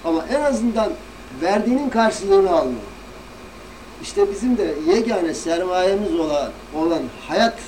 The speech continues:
vaktimiz, zamanımız bizim sermayemiz mi? Başka hiçbir şeyimiz yok. Bize tanınan bu yol üzerindeki süredir.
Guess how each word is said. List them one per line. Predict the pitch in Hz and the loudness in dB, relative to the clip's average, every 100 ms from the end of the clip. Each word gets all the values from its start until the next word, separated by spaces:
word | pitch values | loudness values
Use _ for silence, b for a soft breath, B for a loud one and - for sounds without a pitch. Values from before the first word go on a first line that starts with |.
| - - - - - - 123 | -16 -18 -18 -18 -18 -14 -8
vaktimiz, | 143 139 131 165 - | -6 -8 -6 -6 -6
zamanımız | 156 147 135 123 165 160 | -8 -8 -6 -6 -8 -6
bizim | 160 | -8
sermayemiz | 156 156 170 175 202 214 | -6 -4 -2 -2 -2 -4
mi? | 165 123 | -6 -8
Başka | 147 - | -8 -2
hiçbir | 196 - | -2 -2
şeyimiz | - 123 110 | -8 -8 -8
yok. | - - - - - | -10 -16 -16 -18 -8
Bize | 208 180 - | -2 -2 0
tanınan | 226 190 170 202 262 320 - - 196 | 0 2 0 -2 -2 -4 -10 -12 -8
bu | 240 - - - 208 | -6 -8 -14 -10 -2
yol | 240 190 | 0 0
üzerindeki | 165 180 170 175 185 233 | -2 -2 0 -2 -4 -4
süredir. | - 220 220 190 - | -4 0 2 2 -2